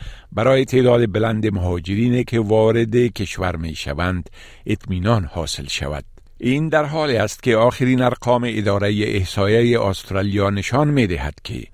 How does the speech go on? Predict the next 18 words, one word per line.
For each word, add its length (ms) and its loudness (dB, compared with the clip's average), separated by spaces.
میزان 500 2
مهاجرت 600 2
خالص 680 -2
در 160 0
ظرف 400 -2
یک 360 2
سال 320 2
تا 200 2
ماه 400 4
سپتامبر 720 0
سال 320 4
گذشته 720 -4
با 400 4
تعداد 460 4
نزدیک 600 0
به 340 0
پنجصد 400 0
و 40 -2